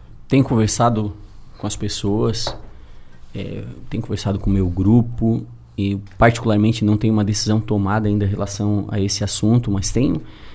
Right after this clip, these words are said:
questionado se realmente há uma necessidade de aumento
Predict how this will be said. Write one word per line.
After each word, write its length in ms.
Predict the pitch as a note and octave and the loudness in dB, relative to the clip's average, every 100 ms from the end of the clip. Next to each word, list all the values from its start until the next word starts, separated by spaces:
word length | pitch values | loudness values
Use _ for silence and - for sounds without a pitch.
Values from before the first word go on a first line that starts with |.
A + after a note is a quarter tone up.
| - | -12
questionado 540 | - C#3+ G3 - G#3+ C3+ | -6 -4 -2 -2 -2 -2
se 140 | - | 0
realmente 380 | G#2+ G#2+ A#2+ A#2 | 2 4 2 2
há 120 | A2+ | 4
uma 160 | C#3 A#2+ | 6 6
necessidade 720 | A#2+ A#2+ B2 - G#2+ A2+ A2+ | 4 4 2 2 2 2 2
de 80 | G#2 | 2
aumento 560 | A2+ G#2+ A#2 B2+ - | 2 4 4 4 0